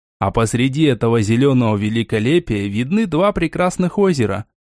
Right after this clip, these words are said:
На одной из пологих стен кратера заметны остатки каменных построек. Видимо, когда-то тут было поселение. Особенно выделялась каменная статуя,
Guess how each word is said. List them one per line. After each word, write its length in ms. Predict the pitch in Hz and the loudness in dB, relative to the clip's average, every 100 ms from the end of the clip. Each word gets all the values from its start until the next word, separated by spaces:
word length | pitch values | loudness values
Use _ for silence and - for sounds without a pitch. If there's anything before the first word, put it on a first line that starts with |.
| _ | _
На 220 | 104 107 | -2 0
одной 300 | 110 143 220 | 0 0 0
из 100 | 214 | 0
пологих 500 | - 147 190 165 156 | 0 2 2 0 -4
стен 340 | - - 196 185 | -4 -2 -2 0
кратера 520 | 185 208 160 113 104 | 0 -2 0 -2 0
заметны 480 | 104 113 156 135 120 | 0 0 0 0 -2
остатки 520 | 120 - 202 - 95 | -2 -2 -4 -4 -8
каменных 540 | - 127 160 165 156 | -2 0 0 0 -2
построек. 760 | - 156 - 170 110 95 - _ _ _ - | -2 -4 -2 -2 -2 -4 -12 _ _ _ -6
Видимо, 500 | 101 113 139 175 180 | -2 0 2 2 2
когда-то 500 | 196 143 123 131 165 | 0 2 0 0 0
тут 200 | 180 156 | -2 0
было 300 | 127 135 147 | 2 2 0
поселение. 840 | 160 - 190 190 147 107 98 110 - _ _ | -2 -2 -4 0 0 -2 -6 -12 -16 _ _
Особенно 680 | 110 107 - 214 214 214 208 | -2 0 2 2 2 2 2
выделялась 640 | 202 185 202 220 208 180 | 2 0 0 2 0 -2
каменная 600 | - 208 208 208 202 202 | -2 0 2 2 2 0
статуя, 600 | - 220 220 131 101 98 | -2 -2 -2 0 -2 -4